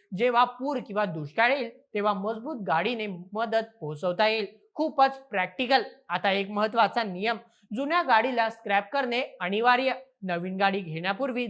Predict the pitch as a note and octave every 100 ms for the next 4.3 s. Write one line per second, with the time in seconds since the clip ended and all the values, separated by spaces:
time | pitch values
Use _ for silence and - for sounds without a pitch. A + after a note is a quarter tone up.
0 | F#3+ C4 C#4+ E4+ B3 G#3 A#3+ A3+ A#3+ -
1 | _ A#3+ B3+ D4+ D#4+ C#4 A#3+ A3 D#3+ E3+
2 | G#3+ A3 A3+ B3+ A#3+ E4 E4 E4 A#3+ A3+
3 | G#3+ - G#3 A3 F#3+ D#3+ D#3 G3+ - A3+
4 | A#3+ B3